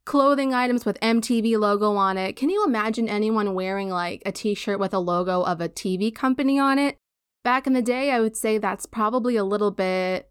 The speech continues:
off. Like, you wouldn't really see that, but the youth were really promoting this T V company. And of course, that was also the idea of these executives too, was to feed directly into the youth. So, hey, they did a good job with that.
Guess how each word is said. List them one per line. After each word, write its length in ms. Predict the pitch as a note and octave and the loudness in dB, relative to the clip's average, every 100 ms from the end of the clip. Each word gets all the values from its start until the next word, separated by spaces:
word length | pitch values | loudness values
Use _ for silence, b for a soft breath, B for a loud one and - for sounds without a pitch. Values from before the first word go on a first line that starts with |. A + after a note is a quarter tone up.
| - | -4
off. 480 | D#3+ F#3+ F4 F4+ - | 2 4 4 0 0
Like, 180 | B3+ G#3 | 0 2
you 160 | A3+ | 2
wouldn't 260 | G#3+ A#3 A#3 | 2 0 0
really 280 | F#3+ F#3+ F#3+ | -2 -2 -2
see 260 | - F#3+ | -4 -4
that, 400 | G3 B3+ D4+ C#4 | -2 0 0 0
but 180 | A3+ F#3+ | -2 2
the 120 | G#3 | 0
youth 360 | G3+ C#4+ D#4+ - | 2 0 -2 0
were 160 | A3+ | 0
really 320 | G3 A3 A3+ G3 | 2 2 2 0
promoting 460 | - F#3+ G3 G3+ | 0 0 0 0
this 200 | F#3 F3 | -2 -4
T 180 | - F3+ | -4 -2
V 120 | F#3 | -2
company. 500 | F3+ E3 - - - b b b b | -4 -6 -8 -10 -14 b b b b
And 160 | G#3 G3+ | -2 -2
of 100 | G3+ | -2
course, 380 | B3 A3 G3 - | 0 0 0 -2
that 180 | F#3 | -2
was 120 | F3 F3+ | 0 0
also 460 | F3 F#3 G3 F#3 | 0 0 -2 -2
the 460 | F3 F3+ E3+ D#3+ E3 _ | -2 -2 -2 -4 -8 _
idea 640 | G3+ G#3 F#3 A#3 A3 G3 F3+ | 0 0 2 2 4 2 0
of 180 | F#3 F3+ | -2 -2
these 180 | F#3+ F3+ | -2 0
executives 640 | F3 F3+ F#3 G3 F3 E3+ | -2 -2 -2 -2 -4 -4
too, 280 | - G#3+ F3+ | -4 -2 0
was 220 | F3 F3 | 0 -2
to 120 | - G#3 | -4 -4
feed 340 | - G#3+ G3 | -2 -2 0
directly 480 | F#3 F3+ F#3+ F#3 F3 | 0 -2 -2 -4 -4
into 220 | F3 F#3 | -4 -4
the 100 | E3 | -6
youth. 340 | E3 D#3+ D#3+ | -4 -4 -6
So, 360 | - - - A3 _ _ _ | -10 -8 -8 -10 _ _ _
hey, 120 | - B3+ | -4 -2
they 100 | F#3 | -2
did 120 | F3 | -2
a 60 | |
good 180 | F3 F#3 | -2 -4
job 200 | G#3 A3+ | -4 -6
with 100 | F3+ | -4
that. 240 | G#3+ A3+ | -4 -4